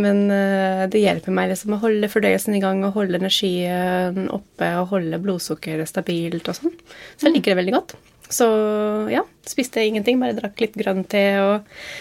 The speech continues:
Speaker 1: eh, urtete og sånn på vei hit, og så drakk jeg en sånn grønn smoothie og gelatingodiser som jeg hadde laget selv på flyet. Eh, og en
Speaker 2: Ah.
Speaker 1: liten muffin som, ja, vi hadde laget sammen med datteren min i helga.
Speaker 2: Ja.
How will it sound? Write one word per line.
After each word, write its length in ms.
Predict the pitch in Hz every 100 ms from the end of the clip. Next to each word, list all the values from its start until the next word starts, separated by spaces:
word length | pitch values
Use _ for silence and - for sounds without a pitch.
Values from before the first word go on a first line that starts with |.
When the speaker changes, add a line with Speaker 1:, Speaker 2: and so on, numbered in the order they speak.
| - _
Speaker 1:
eh, 340 | 202 196 190 196
urtete 400 | 202 185 - 175
og 80 | 185
sånn 220 | 190 185
på 100 | 190
vei 160 | 190 185
hit, 220 | 254 311
og 80 | 277
så 500 | 262 233 220 214 208
drakk 200 | 202 185 190
jeg 80 |
en 60 | 175
sånn 680 | - 180 180 190 180 185 170
grønn 320 | 180 175 175
smoothie 500 | - 180 160 160 160
og 260 | 160 160 170
gelatingodiser 1040 | - 175 - 151 156 160 156 - - 185
som 160 | 214
jeg 100 | 196
hadde 220 | 196 202 196
laget 280 | 185 - -
selv 320 | - 185 185
på 120 | 208 196
flyet. 320 | 180 165 202 - - - -
Eh, 340 | 196 170 165
og 60 | 170
en 40 | 170
Speaker 2:
Ah. 60 |
Speaker 1:
liten 260 | 165 160 151
muffin 300 | 139 - 147
som, 200 | - 151
ja, 100 | 156 - _ 202
vi 60 |
hadde 160 | 160 156
laget 200 | - -
sammen 220 | - 202
med 100 | 202
datteren 280 | - - -
min 100 | -
i 80 | 175
helga. 140 | - - _ _ - -
Speaker 2:
Ja. 240 | 302 226